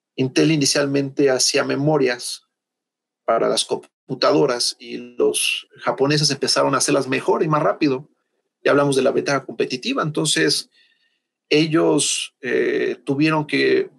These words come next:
cambiar toda su infraestructura que tenían para hacer memorias a hacer microprocesadores. Y ahorita ese punto de inflexión los ha llevado a que, pues, todo el mundo tiene en su computadora una,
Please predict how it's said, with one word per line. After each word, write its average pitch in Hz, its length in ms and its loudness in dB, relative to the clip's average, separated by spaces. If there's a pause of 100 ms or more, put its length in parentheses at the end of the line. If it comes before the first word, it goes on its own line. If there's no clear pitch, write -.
(520)
cambiar 131 480 0 (260)
toda 147 240 2
su 143 120 -4
infraestructura 135 840 -2 (280)
que - 80 -14
tenían 139 300 -2
para 131 160 0
hacer 143 200 -4
memorias 147 640 -2
a - 60 -6
hacer 143 200 0
microprocesadores. 139 920 -2
Y 143 40 0
ahorita 151 520 0 (840)
ese 156 260 0
punto 160 280 0
de 156 80 2
inflexión 151 400 -2
los 160 160 -4
ha 151 40 0
llevado 151 380 2
a 143 160 0
que, 123 200 -2
pues, 127 220 -4
todo 151 180 0
el 151 40 0
mundo 147 260 0
tiene 147 240 -4
en 139 40 -2
su 135 180 -4
computadora 135 720 0
una, 131 480 -4